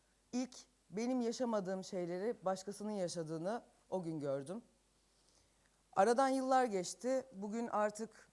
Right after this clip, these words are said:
iş hayatının içindeyim. Fakat maalesef hala böyle toplantılar yapıyoruz. Ve aslında ayaklarımız geri geri giderken cesaretle buradayız.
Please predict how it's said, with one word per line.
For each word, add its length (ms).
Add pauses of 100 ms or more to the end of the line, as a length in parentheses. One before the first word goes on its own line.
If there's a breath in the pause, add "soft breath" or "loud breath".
iş 160
hayatının 440
içindeyim. 580 (360)
Fakat 460 (160)
maalesef 520 (300)
hala 400
böyle 180
toplantılar 600
yapıyoruz. 580 (460 soft breath)
Ve 120
aslında 400
ayaklarımız 540
geri 220
geri 200
giderken 560 (560 soft breath)
cesaretle 760
buradayız. 460